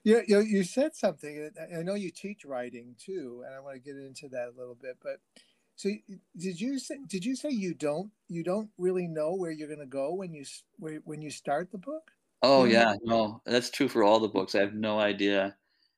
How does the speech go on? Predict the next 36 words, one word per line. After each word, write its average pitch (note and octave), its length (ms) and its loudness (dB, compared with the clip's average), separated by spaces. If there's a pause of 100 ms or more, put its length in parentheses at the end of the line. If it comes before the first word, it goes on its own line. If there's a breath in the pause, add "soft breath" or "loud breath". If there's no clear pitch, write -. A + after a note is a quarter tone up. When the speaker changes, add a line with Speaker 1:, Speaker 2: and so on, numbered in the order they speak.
(160)
Speaker 2:
And B2 140 6
I B2+ 40 8
used F3 240 6
to E3+ 80 4
feel A#2+ 280 6
really B2 500 4 (600)
badly F3 300 6
about B2+ 200 4
it, - 60 -12
'cause D3+ 120 4
there E3+ 120 6
are, F#3+ 380 6
there D3+ 140 2
are C#4 100 4
writers G2+ 640 0 (100)
who B2+ 120 -2
do D3+ 200 4
know A#2+ 200 4
that, E2+ 300 -2
who G#2+ 180 -2
are G2+ 120 2
super A2+ 1080 2
planned A#2+ 360 0
out. A2+ 460 4 (120)
Um, G2 280 -2
and A2 100 -4
I A#2+ 60 -2
know A#2+ 140 2
writers A#2 380 2
who A#2 120 0
will G2+ 340 4 (560 soft breath)
plan C#3 240 4
out, B2+ 320 6
um, G#2+ 240 4
the G2+ 100 4
whole C3+ 480 6